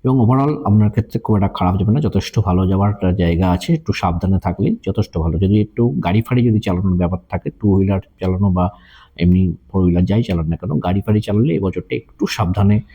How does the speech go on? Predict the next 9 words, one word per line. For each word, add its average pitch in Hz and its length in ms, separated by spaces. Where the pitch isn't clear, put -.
চলাফেরা 110 380
করবেন। 113 380
বাদবাকি 120 400
overall, 107 440
আহ, 92 240
সব 95 220
দিকটাই 101 280
ঠিকঠাক 104 340
আছে। 98 280